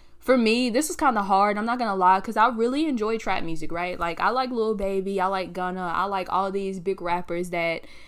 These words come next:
I don't relate to at all, but my alter ego just really thrives from listening to this music, right? But I had to learn that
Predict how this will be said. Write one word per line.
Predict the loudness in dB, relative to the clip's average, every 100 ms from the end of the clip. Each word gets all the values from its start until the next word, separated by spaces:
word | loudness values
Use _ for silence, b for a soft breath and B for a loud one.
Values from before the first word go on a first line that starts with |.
| B
I | 8
don't | 8 6
relate | 2 0 0 0
to | 0
at | 4
all, | 4 4 2
but | 0 0 -2 -6 -20 -20 -16
my | -2 0 2
alter | 2 0 -4
ego | -4 -2 -4
just | -4 -6
really | -4 -2 -2
thrives | -2 2 4 4 2 -2
from | -2 -2
listening | -2 -2 -4
to |
this | -4 -4
music, | -2 -2 -2 -2
right? | -2 -2 -6 B B B
But | 4 6 8
I | 6
had | 6 4
to | 2
learn | 2 0 -2 -2 -2
that | 0 0 0